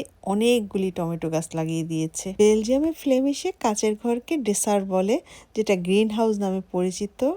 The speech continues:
আর শীতপ্রধান দেশ তো, ট্রপিক্যাল জিনিসগুলি এই ড্রেসারের মধ্যেই লাগালে খুব ভালো ফল দেয়। তবে বেলজিয়ানরা তো আর আমাদের ট্রপিক্যাল সবজি খায় না, ওরা ওদের সবজি খায়, ওরা শুধু টমেটো গাছই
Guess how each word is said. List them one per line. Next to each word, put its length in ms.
আর 80
শীতপ্রধান 500
দেশ 120
তো, 80
ট্রপিক্যাল 440
জিনিসগুলি 580
এই 140
ড্রেসারের 500
মধ্যেই 340
লাগালে 340
খুব 140
ভালো 180
ফল 180
দেয়। 140
তবে 160
বেলজিয়ানরা 580
তো 120
আর 80
আমাদের 340
ট্রপিক্যাল 420
সবজি 280
খায় 260
না, 80
ওরা 240
ওদের 200
সবজি 300
খায়, 200
ওরা 200
শুধু 140
টমেটো 340
গাছই 240